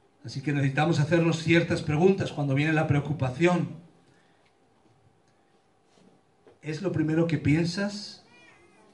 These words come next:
en la mañana y lo último en la noche? Cuando estás en un tie-, en tiempo libre, ¿te vienen esos pensamientos?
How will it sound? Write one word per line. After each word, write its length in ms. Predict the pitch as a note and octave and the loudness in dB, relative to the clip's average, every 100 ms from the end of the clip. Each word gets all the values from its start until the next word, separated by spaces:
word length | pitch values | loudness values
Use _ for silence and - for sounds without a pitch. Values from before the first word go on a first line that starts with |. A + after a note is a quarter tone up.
| - | -10
en 160 | B2+ | -4
la 80 | C3 | -2
mañana 580 | B2+ C3 C#3+ D#3+ F3+ F#3 | 0 2 2 2 0 -2
y 100 | D3+ | -4
lo 140 | B2 B2+ | 0 2
último 360 | C#3+ D3+ C#3+ | 2 2 2
en 80 | C3+ | 0
la 120 | B2+ | 0
noche? 380 | B2+ D3+ D3+ G3 - - - - _ _ _ _ _ _ _ _ _ _ - - - - - _ | -2 -2 -4 -10 -12 -20 -20 -20 _ _ _ _ _ _ _ _ _ _ -20 -20 -20 -20 -20 _
Cuando 220 | - D#3 D3+ | -4 0 0
estás 340 | D3+ E3+ F#3+ | 2 2 2
en 100 | F#3+ | 0
un 180 | F3+ F3 | 0 0
tie-, 220 | E3+ F3+ | 0 0
en 420 | D3+ C#3+ B2 A#2+ - | -2 -2 -2 -6 -6
tiempo 360 | - E3 D#3+ D3+ | 0 0 2 2
libre, 480 | D#3 E3+ F3+ F3+ F3+ - - - _ | 2 2 2 -2 -4 -14 -20 -20 _
¿te 120 | C#3 | 0
vienen 320 | C3 D#3+ F#3 | 2 4 4
esos 240 | F3 E3+ D3+ | 2 0 0
pensamientos? 1000 | D#3 C#3+ C3+ D3 E3 E3+ G3+ - - | -2 0 0 2 0 -2 -8 -12 -14